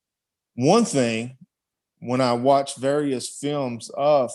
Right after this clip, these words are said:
fi-, tapes of Trevor Wa-, uh, Wallace, I didn't see him running around in t-shirt and shorts and that goofy bicycle helmet on. What I was impressed with was his play on the field and the elite level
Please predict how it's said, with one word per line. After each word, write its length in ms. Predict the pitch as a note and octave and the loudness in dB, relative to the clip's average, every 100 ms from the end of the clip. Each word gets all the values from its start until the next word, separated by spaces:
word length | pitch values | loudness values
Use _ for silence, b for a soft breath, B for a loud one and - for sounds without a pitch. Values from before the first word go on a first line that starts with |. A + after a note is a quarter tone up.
| - | -6
fi-, 140 | C#3 | -8
tapes 420 | - C#3 C3 - - | 0 2 2 -4 -4
of 360 | C3 C3+ A2+ - | 0 2 0 -2
Trevor 280 | C3+ A#2 | -2 -2
Wa-, 300 | A2 A2+ A#2 | -4 -8 -8
uh, 20 | G#2+ | -4
Wallace, 640 | A2+ C#3 A#2+ F#2+ - - _ _ _ _ _ | 2 2 2 -4 -10 -16 _ _ _ _ _
I 100 | - | 0
didn't 200 | D#3+ F#3 | 2 2
see 180 | - E3 | -2 -4
him 220 | E3 C#3+ C3+ | -2 -4 -2
running 240 | D3 C#3+ C3+ | -2 -4 -6
around 220 | C3+ C3+ | -6 -6
in 100 | A#2 | -8
t-shirt 480 | - C#3 C#3+ C#3+ C3 | -4 -4 0 -2 -2
and 120 | A#2 | -4
shorts 500 | - - C3+ C3 B2 | -14 -10 -4 -2 -2
and 180 | A#2+ A#2+ | -6 -6
that 300 | A#2 G#2 A2+ | -8 -10 -2
goofy 380 | B2+ B2+ A2 G#2 - - | 0 0 -4 -6 -16 0
bicycle 500 | B2+ B2+ - G#2+ G2 | 4 4 2 -4 -4
helmet 280 | G#2 F#2+ F#2 | -4 -4 -8
on. 260 | E2+ A#1+ _ _ _ - B - _ _ _ - | -10 -14 _ _ _ -20 B -20 _ _ _ 0
What 280 | A#2+ D3+ | 4 4
I 180 | C3+ D#3 | 6 6
was 240 | G3+ F#3 D3 | 6 6 4
impressed 580 | C#3+ - D3+ C#3+ - | 0 4 4 4 0
with 400 | A2 G2+ G2 - - _ _ _ _ _ _ _ | -6 -6 -8 -12 -20 _ _ _ _ _ _ _
was 280 | A2+ G#2+ - | -6 -6 -6
his 320 | C#3 D3 D#3+ | 0 0 0
play 440 | - D3 C3+ B2 | -6 0 2 2
on 280 | G#2 A#2 C#3 | -2 -6 -6
the 80 | C#3+ | -8
field 460 | - A#2+ G2 E2 _ _ _ _ _ _ _ | -6 -6 -6 -10 _ _ _ _ _ _ _
and 180 | A2+ A2+ | -8 -4
the 200 | A2+ A2 | -4 -4
elite 500 | G#2+ A2 A#2+ D3+ F3 | -4 -2 4 2 2
level 540 | D3 D#3+ E3 G#2+ - | 2 6 6 4 -6